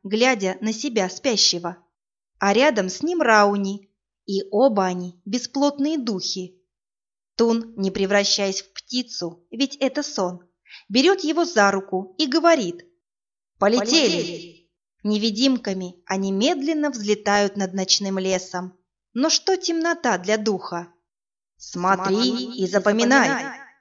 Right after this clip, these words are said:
говорит Рауни. На взгляд Йокахайнена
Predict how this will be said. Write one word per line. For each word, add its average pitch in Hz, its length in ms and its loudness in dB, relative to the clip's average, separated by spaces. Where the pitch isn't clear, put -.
говорит 208 460 2
Рауни. 180 580 -2
На 220 180 2
взгляд 233 440 2
Йокахайнена 233 960 -2